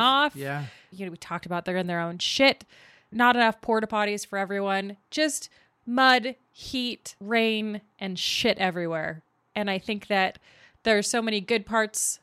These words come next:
Speaker 1: that came out of it, and just the whole vibe of the festival that people kind of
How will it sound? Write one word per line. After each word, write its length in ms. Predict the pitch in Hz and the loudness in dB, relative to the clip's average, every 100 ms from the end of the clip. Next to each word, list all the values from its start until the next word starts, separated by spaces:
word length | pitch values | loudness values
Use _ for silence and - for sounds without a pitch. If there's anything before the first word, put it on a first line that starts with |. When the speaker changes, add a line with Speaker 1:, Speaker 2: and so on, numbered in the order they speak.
| _ | _
Speaker 1:
that 160 | 220 | -6
came 240 | - 214 208 | -4 -4 2
out 160 | 196 | 2
of 100 | 208 | 2
it, 140 | 208 202 | 2 0
and 160 | 190 | -2
just 220 | 190 190 | -6 -8
the 80 | - | -8
whole 440 | 185 190 185 - 240 | -4 -2 -2 -4 -10
vibe 400 | 208 185 208 202 | -4 4 6 6
of 140 | 202 185 | 2 -2
the 80 | 196 | -2
festival 720 | 208 190 - 190 175 175 175 _ | -2 -4 -4 -6 -4 -4 -6 _
that 240 | 214 196 - _ _ _ | 0 0 -2 _ _ _
people 340 | - 220 202 190 | -10 -4 -2 -2
kind 240 | 214 202 | 0 0
of 100 | 190 | 0